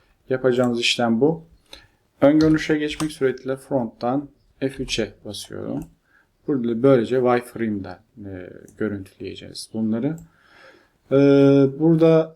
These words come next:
arkadaşlar şöyle bir yol izliyorum. Öncelikle pencere içerisine girebilecek nesneleri seçip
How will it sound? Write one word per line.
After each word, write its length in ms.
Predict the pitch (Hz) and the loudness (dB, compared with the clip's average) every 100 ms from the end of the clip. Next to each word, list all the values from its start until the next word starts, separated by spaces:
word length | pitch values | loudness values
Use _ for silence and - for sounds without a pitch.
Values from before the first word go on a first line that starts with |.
| - | -2
arkadaşlar 560 | 139 139 151 151 - 151 | -2 0 -4 -4 -8 -6
şöyle 340 | - 151 143 | 0 0 2
bir 80 | 143 | 4
yol 220 | 151 139 - _ | 4 2 -4 _
izliyorum. 480 | 101 98 104 107 131 | -16 -10 -8 -6 -2
Öncelikle 680 | 123 120 123 117 - 120 127 - _ _ _ | 0 2 2 0 -4 -8 -8 -14 _ _ _
pencere 380 | - 113 113 120 | -6 -2 0 -2
içerisine 560 | 110 - 107 - - 107 | -2 -6 -6 -6 -6 -8
girebilecek 680 | 107 110 110 104 101 110 113 | -4 -4 -4 -4 -6 -6 -6
nesneleri 540 | 110 - 110 101 98 | -8 -8 -8 -8 -10
seçip 420 | - 110 - - | -10 -10 -10 -12